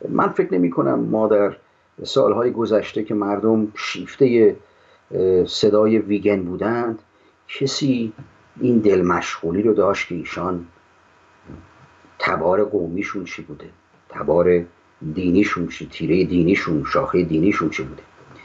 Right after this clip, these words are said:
مردم ایران مردمی در هم آمیختند و برانگیختن این نوع درگیری‌ها اه، بسیار فاجعه آمیز خواهد بود. شوربختا که در این سالهای گذشته ما با یک نوع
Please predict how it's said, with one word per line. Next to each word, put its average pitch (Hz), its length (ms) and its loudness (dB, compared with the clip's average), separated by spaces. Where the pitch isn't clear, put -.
مردم 175 360 2
ایران 185 300 4
مردمی 135 460 0
در 104 240 2
هم 98 200 -4
آمیختند 90 800 -2
و 87 80 0
برانگیختن 101 840 -2
این 127 480 0
نوع 107 300 -2
درگیری‌ها 87 880 -2
اه، 82 240 2
بسیار 110 440 2
فاجعه 90 440 -4
آمیز 80 360 -2
خواهد - 280 -8
بود. - 100 -20
شوربختا 156 600 0
که - 120 -2
در 113 160 2
این 117 200 -2
سالهای 95 460 0
گذشته 92 460 -4
ما 131 240 2
با 107 160 2
یک 127 300 -2
نوع 127 300 2